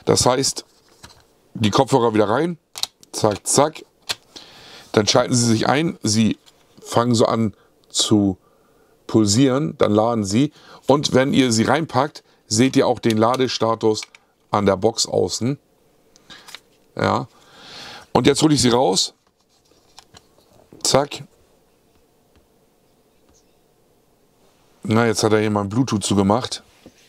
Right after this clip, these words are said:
Ja, sind sie jetzt, ge-, ja, meine, meine Uhr natürlich wieder. Pack sie noch mal rein. Ich bin ja eben gegen das Handy gekommen.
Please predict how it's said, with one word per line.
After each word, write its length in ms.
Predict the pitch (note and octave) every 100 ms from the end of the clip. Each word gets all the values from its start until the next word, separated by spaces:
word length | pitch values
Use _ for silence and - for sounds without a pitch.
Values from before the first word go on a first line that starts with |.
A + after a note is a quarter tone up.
| _ _ -
Ja, 180 | A2+ G2+
sind 180 | A2+
sie 60 | A2
jetzt, 360 | G#2 - - -
ge-, 280 | G2+ A2 -
ja, 180 | A2 - _ _ _ -
meine, 580 | A2 B2 A2+ A2 G#2+ G#2+
meine 260 | G#2+ G#2
Uhr 460 | G#2+ D#3 F3+ F3+ D#3
natürlich 500 | D3 D3 E3 D#3+ C3+
wieder. 360 | D#3+ D#3 D#3+ D#3 _ _ _ _ _ _ _ _ _ _ _ _ _ _ _ _ _ _ _ _ _ _ _ _ _ - - - - _ _ _ _ _ _ _ -
Pack 160 | - G2+
sie 100 | A2
noch 100 | G#2
mal 200 | G2+ G2
rein. 240 | B2 C#3+ -
Ich 100 | F2
bin 100 | G#2
ja 80 | G#2+
eben 200 | G#2 G2+
gegen 120 | G2
das 120 | F#2
Handy 200 | A2+ A2+
gekommen. 360 | G2+ - A#2+